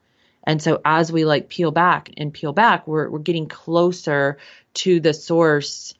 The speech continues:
connection of who we really are, which is powerful beyond anything that we can even understand. Our consciousness is so infinite. Peeling back each layer, you can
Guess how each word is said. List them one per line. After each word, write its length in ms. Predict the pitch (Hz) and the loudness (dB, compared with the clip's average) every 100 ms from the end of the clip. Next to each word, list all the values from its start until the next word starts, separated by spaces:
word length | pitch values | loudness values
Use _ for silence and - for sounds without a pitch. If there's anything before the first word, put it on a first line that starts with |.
| _ - | _ -6
connection 720 | 170 151 180 - 165 147 143 | -2 0 -2 -2 0 0 -2
of 180 | 147 147 | -4 -2
who 200 | 170 165 | 0 0
we 140 | 160 | 0
really 260 | 156 147 147 | 0 0 4
are, 260 | 214 226 | 4 4
which 200 | 156 156 | 4 2
is 100 | 156 | -2
powerful 560 | 151 - 170 180 175 151 | -4 2 4 4 2 -2
beyond 340 | 151 147 143 - | -2 -2 -2 -2
anything 420 | 151 156 156 143 | -2 -2 -4 -4
that 100 | 123 | -2
we 80 | 143 | -4
can 160 | 147 | -2
even 220 | 143 143 139 | -2 0 0
understand. 760 | 135 135 - - 170 147 143 | 0 -2 -2 0 2 2 2
Our 160 | 151 147 | 2 0
consciousness 760 | - 170 165 160 165 156 143 - | 0 -4 -2 -4 -6 -6 -6 -6
is 160 | 143 | -4
so 180 | 156 147 | -2 0
infinite. 720 | 143 156 151 135 - - - - _ _ _ _ _ - | 0 -2 0 -2 -2 -8 -12 -20 _ _ _ _ _ -14
Peeling 400 | - 180 180 170 | -2 2 2 2
back 220 | 156 147 | 0 -2
each 260 | 165 151 - | -8 -8 -2
layer, 320 | 180 226 196 | 2 4 4
you 200 | 156 151 | 2 -2
can 320 | - 147 143 | -2 -2 -2